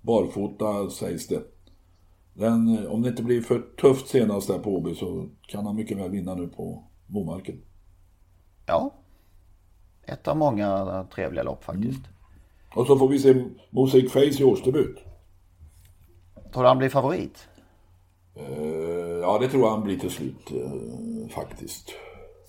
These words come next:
Speaker 2: Det måste ju vara ändå en favorit
Speaker 1: Ja,
Speaker 2: i fara.
Speaker 1: han brukar inte vara så bra
Speaker 2: När
Speaker 1: bakifrån.
Speaker 2: när vann han ett lopp när han inte sprang i ledningen senast? Det kanske, ja. Det känns som det var länge sedan.
Speaker 1: Ja,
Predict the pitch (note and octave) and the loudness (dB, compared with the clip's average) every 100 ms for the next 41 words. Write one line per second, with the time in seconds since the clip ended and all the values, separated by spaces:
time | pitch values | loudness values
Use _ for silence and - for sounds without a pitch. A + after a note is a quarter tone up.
0 | _ _ _ _ - A#2 A#2 - G2+ F#2 | _ _ _ _ -4 -2 -2 -4 -4 -2
1 | E2 E2 C2+ D#2 C2+ C2+ - C2+ - C#2 | -2 -4 -4 -6 -8 -10 -8 -10 -8 -8
2 | E2 - - F#2 F#2+ G2 - A2+ G2 - | -8 -10 -4 0 2 0 0 4 4 6
3 | A2 G#2 G#2 G2+ G2+ G2 G2 G2 F#2 B2+ | 2 2 -2 -2 0 0 0 2 4 4
4 | F2+ - E2 F2+ D2+ - - _ _ _ | 4 0 -6 -6 -6 -10 -20 _ _ _
5 | _ - B2+ C#3 B2+ G#2+ G#2 G2+ F#2+ F#2 | _ -2 6 8 8 6 4 2 -2 -2
6 | F2 F#2 F#2 - - _ _ _ _ _ | -4 -4 -4 -8 -20 _ _ _ _ _
7 | - A2 F#2+ F#2 F2+ F2+ F2 F#2 F2+ F2 | -10 -4 -4 -4 -8 -10 -10 -8 -6 -6
8 | D#2 G2 A2 - - - G1+ - - - | -6 -8 -10 -14 -14 -12 -10 -10 -16 -20
9 | - _ - - - - - - C#2+ - | -20 _ -12 -12 -12 -16 -18 -14 -12 -12
10 | - _ _ _ - - A2 C#3 A#2+ G2+ | -16 _ _ _ -20 -16 0 2 2 -2
11 | F2 D2+ C2+ - - C#2 C#2+ C#2+ | -6 -4 -6 -10 -14 -10 -8 -8